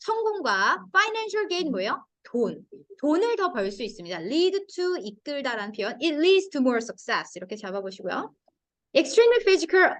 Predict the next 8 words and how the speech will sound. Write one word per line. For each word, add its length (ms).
attractiveness 680
is 240
not 240
permanent. 640
뭐죠? 360
아름다움은, 680
그런 180
매력은, 420